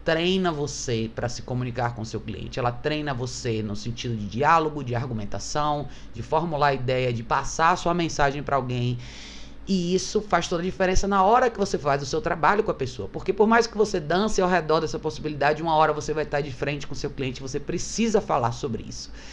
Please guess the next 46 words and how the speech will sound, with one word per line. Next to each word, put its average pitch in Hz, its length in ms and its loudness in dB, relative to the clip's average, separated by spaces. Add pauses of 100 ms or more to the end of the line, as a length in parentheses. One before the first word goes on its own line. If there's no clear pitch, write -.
(300)
E 160 160 0
eu 170 100 6
acho 165 200 2
que 156 260 -4 (420)
os 160 160 0
vídeos 190 340 0
são 190 80 0
a 185 60 2
melhor 175 260 4
forma 175 240 0
de 170 120 -4
treino 160 440 0
pra - 180 -6
isso. - 300 -10 (360)
Treina 226 320 6
você 180 400 0
pra 151 180 0
você 139 300 -4
saber 135 340 0
argumentar, 127 600 0
explicar 127 480 -2
o 120 80 -2
que 120 40 -12
você 113 140 -6
tá 123 140 -2
fazendo 113 320 -2
com 113 100 -6
o - 20 -4
cachorro 120 360 -2
todos 113 240 -4
os 113 100 -2
dias. 147 400 -4 (420)
E 190 400 0 (760)
te - 180 4
abre 240 320 8
essa 214 140 4
oportunidade 160 560 -2
de 147 40 -4
realmente 139 400 0
conectar 123 500 -4
com 127 120 -8
seu 135 140 -4
futuro - 280 -4
cliente, 180 360 -2
com 147 100 -8
seus 127 300 -6